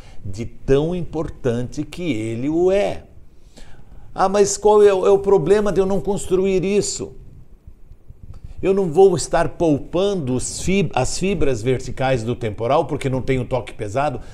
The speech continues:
Não, você não é que você não tem toque pesado, você não tem toque na região anterior. E isso leva a um outro tipo de problema, que é verdadeiramente o quê? Interferências oclusais em qualquer tipo de movimento.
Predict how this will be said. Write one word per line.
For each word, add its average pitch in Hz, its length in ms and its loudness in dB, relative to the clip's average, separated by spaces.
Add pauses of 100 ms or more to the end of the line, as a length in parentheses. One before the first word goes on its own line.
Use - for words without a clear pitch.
(100)
Não, 165 120 -4
você 175 240 -6
não 165 100 -4
é 165 60 -6
que 165 100 -8
você 160 320 -6
não 160 140 -4
tem 143 320 -2
toque 110 320 -4
pesado, 101 480 -4
você 113 260 -6
não 170 240 -2
tem 180 420 0 (200)
toque 120 320 -2
na 98 100 -4
região 90 340 -6
anterior. 85 460 -10 (400)
E 127 160 -2
isso 175 220 -2
leva 143 320 -2
a - 20 -4
um 131 160 -4
outro 190 400 4
tipo - 260 -6
de 190 100 -6
problema, 160 600 -2 (180)
que 143 160 -2
é 127 120 0
verdadeiramente 131 960 0
o 196 60 -6
quê? 123 320 -2 (280)
Interferências 143 880 0
oclusais 143 640 0
em 196 80 -2
qualquer 180 440 0
tipo - 280 -4
de 202 120 -4
movimento. 190 640 -6